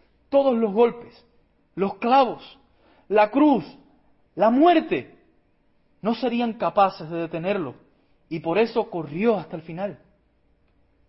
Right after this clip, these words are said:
El capítulo doce de Hebreo nos grita, "¿Pueden ver?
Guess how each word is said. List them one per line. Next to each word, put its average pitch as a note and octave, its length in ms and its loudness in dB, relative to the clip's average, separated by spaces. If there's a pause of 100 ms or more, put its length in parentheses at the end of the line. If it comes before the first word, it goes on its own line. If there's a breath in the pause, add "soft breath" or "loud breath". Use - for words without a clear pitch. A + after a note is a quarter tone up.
(920)
El C3 80 -14
capítulo A#3+ 480 -2
doce A#3+ 280 -2
de G3 80 -4
Hebreo G3 420 0 (1120)
nos D#3+ 240 -8
grita, F#3 520 -2 (840)
"¿Pueden D4 320 2
ver? D4 380 2